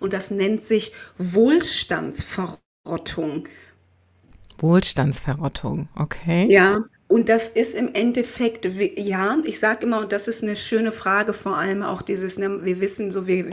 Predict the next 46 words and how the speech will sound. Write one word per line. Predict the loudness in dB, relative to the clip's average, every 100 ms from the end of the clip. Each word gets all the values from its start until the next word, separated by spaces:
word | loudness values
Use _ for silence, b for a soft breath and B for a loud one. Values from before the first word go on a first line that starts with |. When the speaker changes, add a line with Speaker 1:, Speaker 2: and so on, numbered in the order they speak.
| -4
Speaker 1:
es | -4
gibt | -6 -6
noch | -6
eine | -4 -4
andere | -2 -2 -2 0
Welt, | 0 0 -2 -6 B B B
so | -2 0
dieses | 0 0
Afrika | 0 0 -4 0 2 2 2
und | 0 -2
alle | -2 -2
denken | -4 -4 -6 -6
immer, | -6 -6
das | -8
ist | -8 -8
irgendwie | -6 -6 -4
arm | -2 -2 -2 -4
oder | -6 -6
so, | 0 4
ne? | 4 4 2
Speaker 2:
Mhm. | 2 -2 -4 -12 -6
Speaker 1:
Und | -4 -4 -6 -10 -18 _ _ _ _ _ -8 -4
dann | -2 0
sind | 0 0
wir | -2
hier, | -2 -2 0 0 -2 B B B B _ _
ich | -2 0
sag | 0
mal, | 0 0
wir | 2
Menschen, | 2 0 0 0
wir | 0
gewöhnen | -2 -2 0 0
uns | -2 -2
ja | -2
an | -2
alles | -2 -2 0 -2
und | -4 -4 -4
auch | -6
hier | -2 0
der | 0 -2
Wohlstand, | -2 -2 -2 -4 -2
wir | -2
gewöhnen | -2 0 0 0 0
uns | -2 -4
daran, | -6 -6 -4 -2 -2